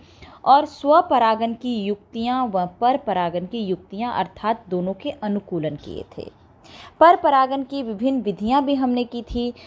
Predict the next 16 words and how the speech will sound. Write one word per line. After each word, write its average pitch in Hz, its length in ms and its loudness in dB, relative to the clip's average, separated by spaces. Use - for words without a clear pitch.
अ, 208 200 4
विभिन्न 226 340 2
विधियों 220 300 0
के 220 120 -2
अंतर्गत 196 520 0
जैविक 190 380 2
साधन 240 480 2
और 214 200 2
अजैविक 180 600 0
साधन 175 340 -8
दोनों 180 320 -4
के 180 120 -6
बारे 147 260 -4
में 240 160 -2
जाना 139 300 -6
था। 247 240 -10